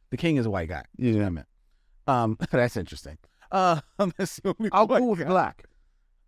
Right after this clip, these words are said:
Speaker 1: You're gonna go with
Speaker 2: I'm gonna go with
Speaker 1: Hamilton
Speaker 2: black.
Speaker 1: as a black
Speaker 2: Yeah.
Speaker 1: film?
Speaker 2: Yeah.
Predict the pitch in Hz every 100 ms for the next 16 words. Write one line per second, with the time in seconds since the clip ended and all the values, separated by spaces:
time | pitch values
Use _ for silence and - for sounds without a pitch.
0 | _ _ _ _ _ - 151 202 170 175
1 | 160 147 147 156 156 165 170 156 143 143
2 | 139 147 107 185 190 208 123 147 120